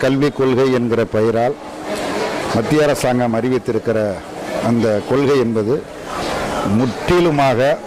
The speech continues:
பிற்படுத்தப்பட்ட, மிகவும் பிற்படுத்தப்பட்ட, தாழ்த்தப்பட்ட, பழங்குடி வகுப்புகளைச் சேர்ந்த மாணவர்கள் தொடர்ந்து படிக்க இயலாத நிலைக்கு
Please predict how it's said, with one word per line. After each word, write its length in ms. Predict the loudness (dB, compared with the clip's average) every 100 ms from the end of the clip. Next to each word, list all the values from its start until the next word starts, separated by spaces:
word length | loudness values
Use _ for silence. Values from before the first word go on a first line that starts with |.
| -8 -4 -4 -4 -4 -4 -4 -4 -4 -4 -4 -4 -4 -4 -4 -4 -4 -4 -4 -2
பிற்படுத்தப்பட்ட, 840 | -2 0 0 0 0 0 0 0 2
மிகவும் 300 | 2 2 2 0
பிற்படுத்தப்பட்ட, 760 | -2 -4 -4 -4 -4 -2 -2 -4 -10 -8 -6 -4 -4 -2
தாழ்த்தப்பட்ட, 680 | 0 0 0 0 -2 0 -2 -2 -8 -8 -4 -4 -4 -4 -4 -2
பழங்குடி 480 | 0 2 2 2 2 0 -2 -2
வகுப்புகளைச் 520 | -2 0 0 0 0
சேர்ந்த 360 | -2 0 0 -2 -6 -14 -10 -8 -6 -4 0
மாணவர்கள் 640 | 2 2 2 2 2 0 -2 -2
தொடர்ந்து 380 | 0 0 0 -2
படிக்க 460 | -2 -4 -2 0
இயலாத 720 | 2 2 2 2 4 2 2 0 -6 -10 -8 -6 -6 -2 0
நிலைக்கு 320 | 2 0